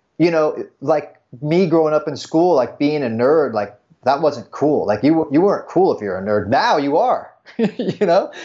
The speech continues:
and, and stuff. So, so, you know, I mean, I think the point here is, is, like, don't try to be something you're not. Don't, don't try to, don't try to pretend to be cool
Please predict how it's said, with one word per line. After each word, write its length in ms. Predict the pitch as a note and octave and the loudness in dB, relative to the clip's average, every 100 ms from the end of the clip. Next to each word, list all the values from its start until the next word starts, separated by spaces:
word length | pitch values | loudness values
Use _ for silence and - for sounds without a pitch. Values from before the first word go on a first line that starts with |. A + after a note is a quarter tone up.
| - - | -18 -2
and, 260 | D#3+ D#3 - - | 0 0 -8 -10
and 260 | - D#3 D3 | -2 -2 -2
stuff. 300 | - D3+ C#3+ | 0 0 0
So, 340 | - E3+ D3+ - _ | 0 0 0 -6 _
so, 440 | - F3+ E3+ - - _ _ _ | 0 2 2 -2 -14 _ _ _
you 100 | F3+ | 0
know, 80 | G3 | 2
I 120 | F#3 | 0
mean, 100 | F#3+ | 2
I 80 | G3 | 0
think 220 | G3+ G3+ | 0 -2
the 60 | E3 | -4
point 280 | - F3+ D#3 | -4 -2 2
here 300 | E3 D#3+ D3 | 2 4 4
is, 240 | C3+ B2+ | 2 0
is, 200 | B2 A2+ | -4 -2
like, 300 | C3 A#2+ A#2+ - _ _ | 0 0 -2 -16 _ _
don't 280 | F#3 F3+ - | -2 -2 -2
try 160 | E3 | 0
to 100 | D3 | 0
be 200 | A2 C3+ | -2 -6
something 320 | - D#3+ - A#2 | -2 -4 -4 -6
you're 180 | G#2+ | -4
not. 420 | A2 A#2 C3+ - _ _ | 0 0 -2 -6 _ _
Don't, 420 | D#3 D3 - - | 0 0 -2 -6
don't 300 | - C#3 C#3 | -2 -2 -2
try 300 | - C#3+ C3 | -2 2 2
to, 280 | B2 A2+ G#2 - _ _ | 2 -2 -4 -14 _ _
don't 220 | E3 D3+ - | -4 -4 -2
try 240 | D3+ C#3 | 0 0
to 120 | B2+ | -2
pretend 680 | - A#2 - D3 C3+ C3+ C3+ | -8 -14 -8 -4 -2 -2 -2
to 80 | A#2+ | -2
be 360 | G#2 A#2+ B2+ B2+ | 0 2 2 -2
cool 640 | - D3 D3 D#3 D#3 | 0 2 4 4 2